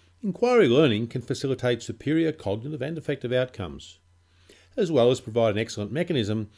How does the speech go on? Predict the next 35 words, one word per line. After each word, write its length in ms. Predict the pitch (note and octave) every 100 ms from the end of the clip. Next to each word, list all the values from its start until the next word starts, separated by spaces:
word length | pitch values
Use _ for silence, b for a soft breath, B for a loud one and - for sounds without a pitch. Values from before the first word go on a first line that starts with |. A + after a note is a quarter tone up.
| B B
for 100 | -
teaching 360 | A2+ A#2 - A2
key 260 | - G#2+
aspects 400 | G2+ - G2 -
of 80 | F#2+
the 60 | F#2+
nature 340 | G#2+ A2 -
of 80 | E2+
science. 560 | - E2 D2 C#2+ - _ _ _ _ _ b b b -
And 140 | E2
this 160 | A#2+ -
seminar 600 | F#3+ F#3+ B2+ G#2+ G#2+ G#2
is 160 | G#2 F2+
designed 480 | F#2 F2+ G2+ G#2+
to 80 | G#2
help 260 | D#2+ G2+ -
you 200 | A2 G#2
implement 360 | G2+ G2+ G2+
it 120 | G2+ -
soundly. 540 | - C3 B2+ F2 D2 _ _ _ _ _ _ _ _ _ b b b -
Are 60 |
you 80 | C#4
confused 800 | - D3 - - F2 A#2+ E3+ E3+
by 100 | A#2+
the 80 | A#2
use 180 | B2
of 140 | B2+ -
terminology 680 | - B2 G2+ G2+ A#2+ A2+
in 120 | B2 A#2+
scientific 460 | - C3 A#2+ A2+
investigations? 880 | A#2+ A#2+ A#2 - C#3 C#3 D3+ C3 - _ _ _ _ _ _ _ b b b -
Terms 300 | F#2+ G2 F#2+
like 180 | G#2
hypothesis, 800 | G2 F#2 - A2+ A#2 C3 - - - _ _ _ _ _ _ _
prediction, 560 | - G2+ G2+ C3 C#3+